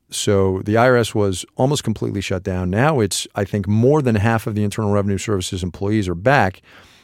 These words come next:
have been declared essential. They're still not getting paid because the president, uh, has decided and the law requires, honestly, that refunds have to be paid. But it's, it's ameliorating the impact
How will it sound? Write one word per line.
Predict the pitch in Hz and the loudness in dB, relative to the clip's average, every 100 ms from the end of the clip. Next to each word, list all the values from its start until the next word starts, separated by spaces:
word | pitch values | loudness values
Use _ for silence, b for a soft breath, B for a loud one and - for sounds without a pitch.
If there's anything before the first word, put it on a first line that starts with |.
| B - | B -4
have | 107 95 | -4 -2
been | 101 | -2
declared | 98 120 135 | -2 0 0
essential. | 127 101 - 101 | 0 -2 -4 -6
They're | 95 | -6
still | - 98 | -4 -4
not | 139 | -4
getting | 135 151 | -4 -4
paid | - 82 101 B B B _ | -4 -4 -6 B B B _
because | - 104 101 98 101 - - | -8 0 2 2 0 -6 -12
the | |
president, | 104 98 98 117 151 - | -4 -2 -2 -4 -6 -8
uh, | 107 104 | -4 -4
has | 101 104 | -2 -4
decided | 107 - 90 82 110 b b b b - | -4 -4 -4 -4 -8 b b b b -2
and | 120 113 | 0 2
the | |
law | 113 110 | 4 2
requires, | 92 113 117 78 104 - - | 2 0 0 0 -6 -10 -6
honestly, | 98 87 - 95 | -4 -4 -4 -2
that | 101 101 | -2 0
refunds | 113 107 110 107 | -2 0 -2 -2
have | 87 - | -4 -4
to | |
be | 95 110 | -6 -4
paid. | 196 233 - - _ | -2 -2 -6 -14 _
But | 120 117 | 0 2
it's, | 104 - - | 0 -6 -4
it's | 113 - - | -2 -2 -2
ameliorating | 117 123 165 170 120 107 104 101 | 0 0 0 2 2 2 0 0
the | 120 | -2
impact | 175 131 82 90 - | -2 -4 -4 -6 -12